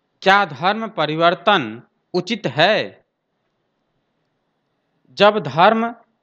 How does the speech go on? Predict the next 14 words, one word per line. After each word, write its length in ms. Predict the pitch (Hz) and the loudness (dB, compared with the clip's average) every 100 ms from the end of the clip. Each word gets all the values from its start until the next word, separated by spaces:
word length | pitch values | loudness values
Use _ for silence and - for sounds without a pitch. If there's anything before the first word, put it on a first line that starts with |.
| 117 | _
व्यक्ति 320 | 175 226 - 247 | 2 2 0 -10
के 220 | 247 240 | -4 -4
अभ्यंतर 760 | - 156 135 156 175 196 226 | -2 -6 -2 -2 0 2 2
से 240 | 220 226 226 | 2 0 0
उदित 380 | 165 165 220 214 - | -2 -2 -2 -4 -6
होता 360 | 156 156 196 202 | -4 2 4 4
है, 260 | 147 95 - _ _ _ - | -2 -10 -14 _ _ _ -2
वह 220 | 180 185 | 2 4
बाहर 480 | 160 170 170 190 214 | 4 4 4 2 0
से 440 | - 190 123 - - _ 139 | -2 -4 -4 -8 -18 _ -4
नहीं 440 | 165 170 196 208 | -2 0 -2 -2
आता। 560 | 196 175 120 101 - _ _ _ _ _ - | 0 -2 -4 -8 -12 _ _ _ _ _ -10
प्रत्येक 440 | 160 196 202 208 | -2 2 0 -2
व्यक्ति 540 | 123 151 175 - 180 | -2 0 0 -4 -20